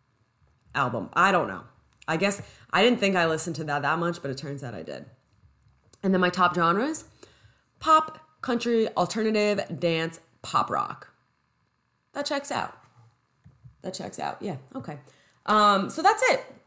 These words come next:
That's my Spotify or my Apple Music Replay, Spotify Wrapped, whatever you wanna call it.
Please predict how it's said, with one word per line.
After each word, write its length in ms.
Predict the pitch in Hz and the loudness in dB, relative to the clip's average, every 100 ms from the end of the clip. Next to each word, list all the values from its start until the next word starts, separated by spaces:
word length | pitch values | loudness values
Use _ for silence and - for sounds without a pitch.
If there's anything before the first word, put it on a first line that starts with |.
| _ _ _ | _ _ _
That's 200 | 247 285 | 0 2
my 120 | 311 | 0
Spotify 680 | 311 277 269 262 254 240 226 | 2 4 4 4 4 4 2
or 180 | 170 233 | 4 4
my 180 | 233 226 | 4 4
Apple 240 | 208 233 | 2 2
Music 260 | 233 233 202 | 0 0 -2
Replay, 420 | 214 220 214 190 | -4 -6 -6 -6
Spotify 440 | - 185 190 185 180 | -2 -2 0 -2 -2
Wrapped, 340 | 180 185 185 | 0 0 0
whatever 300 | 165 175 185 | -4 -2 0
you 140 | 208 | -2
wanna 160 | 185 185 | -2 -2
call 300 | 180 180 180 | 0 2 2
it. 220 | 180 - | 0 -2